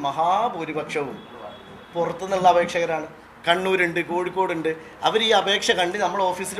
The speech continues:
വന്ന് അപേക്ഷ തന്നതാണ്. അ-, പക്ഷേ പെരിന്തൽമണ്ണയിൽ നിന്ന്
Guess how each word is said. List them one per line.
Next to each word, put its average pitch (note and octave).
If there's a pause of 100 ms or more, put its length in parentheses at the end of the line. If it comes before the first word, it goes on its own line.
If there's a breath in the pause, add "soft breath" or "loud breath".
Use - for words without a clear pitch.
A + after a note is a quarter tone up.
വന്ന് F#3
അപേക്ഷ F3 (100)
തന്നതാണ്. D#3+ (840 loud breath)
അ-, -
പക്ഷേ A#3 (220)
പെരിന്തൽമണ്ണയിൽ A#3+
നിന്ന് A3